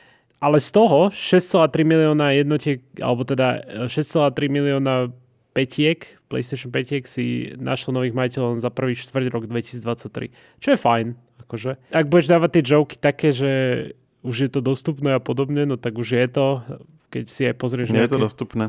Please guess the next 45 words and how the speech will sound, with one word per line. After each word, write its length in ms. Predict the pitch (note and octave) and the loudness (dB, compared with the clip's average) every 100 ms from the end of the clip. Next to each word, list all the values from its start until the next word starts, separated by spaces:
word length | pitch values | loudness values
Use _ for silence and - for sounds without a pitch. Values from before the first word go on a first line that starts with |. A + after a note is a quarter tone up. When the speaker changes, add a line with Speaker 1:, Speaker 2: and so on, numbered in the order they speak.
| G#2+ _ _ | -6 _ _
Speaker 2:
A 140 | - | -4
koľko? 240 | - F3 C#3 | 0 2 2
Však 140 | C3+ | 2
len 160 | C#3 C3+ | 4 4
tri 220 | C3 D3 | 2 2
Vianoce, 400 | C#3 C3+ B2+ A#2+ G#2+ | 4 4 2 0 -2
nie? 220 | A2 B2+ C3 | 0 -2 -4
To 140 | - | -4
vždycky 320 | G#2 B2+ - | -2 -2 -4
počítame, 400 | A#2 B2 C3 A2+ | -4 -4 0 0
že 160 | A2 G#2 | 0 -2
koľko, 480 | B2+ A#2+ A#2 G2+ A#2+ - - B2+ | 0 0 0 -2 -4 -12 -14 -12
koľko 380 | - A#2+ - A2+ | -4 -4 0 -2
tých 240 | - A2+ - A#2 | -2 -8 -8 -8
sviatkov 560 | - A2+ G#2+ - - G2+ | -4 0 0 0 -2 2
bolo, 240 | G#2 G2+ | 2 2
keď 160 | - - | -2 -6
sa 80 | |
to 160 | G#2+ A2+ | -2 0
nedalo 240 | G#2 G#2 | 2 2
zohnať. 320 | G2+ G2+ G2+ G2+ | 2 0 -2 -4
Speaker 1:
Skoro 400 | - - F3+ D3+ | -2 2 4 4
tri 160 | C#3 | 2
Vianoce 480 | C3+ B2+ B2 B2+ B2+ | 4 4 4 2 -2
to 160 | A2 G#2+ | -8 -6
boli. 320 | G#2 G#2 G#2+ _ C3+ | -6 -6 -8 _ -12
Podľa 240 | - F3+ G#3 | 0 4 6
mňa, 60 | F#3+ D3+ D#3+ | 4 2 2
ja 80 | F#3 | 2
by 80 | |
som 160 | G3+ G3+ | 2 0
povedal, 320 | D#3+ F3+ E3+ | 2 4 4
že 160 | C3 D3 | 4 4
jedny 160 | E3 | 4
Vianoce. 560 | D3+ C#3 C3 D3 - A2+ | 4 4 4 0 -4 -6
Speaker 2:
Ale 220 | A2+ A#2 | -2 2
nie, 160 | A#2 B2 | 4 2
teraz 240 | A2+ B2+ | 2 2
budú, 320 | A#2+ C#3 D3 - | 2 2 0 0
teraz 240 | B2+ C3 | 0 0
budú 160 | C3+ C#3+ | 2 -2
štvrté 560 | - - C#3+ C3+ A2 | -4 -6 -6 0 2
na 240 | G2+ G2+ G#2 | 2 0 -2
jeseň, 260 | - G2+ | -4 -6
nie? 220 | G2+ G#2+ | -4 -4